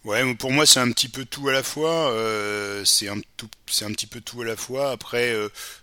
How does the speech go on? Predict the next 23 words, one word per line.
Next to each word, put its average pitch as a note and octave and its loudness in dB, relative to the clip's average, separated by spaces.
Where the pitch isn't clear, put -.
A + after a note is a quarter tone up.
euh, G2+ -10
ce - 0
que C3 -2
je - 0
reproche D#3 2
à, A#2+ 2
c'est, A2 4
à A#2 -4
ce - 4
football C3 -6
français, D#3 4
c'est - 6
qu'il A#2 -6
n'ait B2 0
pas C3+ 0
eu D#3 -6
l'intelligence, B2+ -2
euh, G#2 -8
de G#2 -12
se - -8
regrouper A2 -8
par A#2 -10
président, A#2 -4